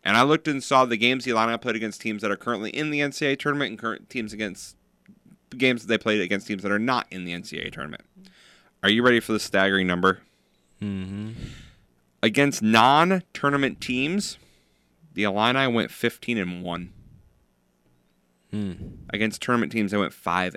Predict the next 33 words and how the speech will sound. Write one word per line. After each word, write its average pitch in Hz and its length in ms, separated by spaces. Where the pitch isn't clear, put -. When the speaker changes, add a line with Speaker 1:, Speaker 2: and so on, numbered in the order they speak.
Speaker 1:
and 90 80
eleven. - 540
Speaker 2:
Ooh. - 580
Speaker 1:
That 202 220
is 135 160
why 110 440
the 107 140
Illini 107 600
are 90 140
trash, - 640
because 107 380
Speaker 2:
Hmm. - 20
Speaker 1:
they 123 120
can't - 540
beat 127 240
good 113 440
teams. 127 680
Speaker 2:
Yeah. 92 420
Speaker 1:
Five 160 580
wins 135 480
against 113 400
teams 131 240
that 117 100
are 104 40
gonna 104 180
be 104 100
in 101 60
the 98 80
N 95 120
C 92 160
A 87 60
A 85 40
tournament. 80 340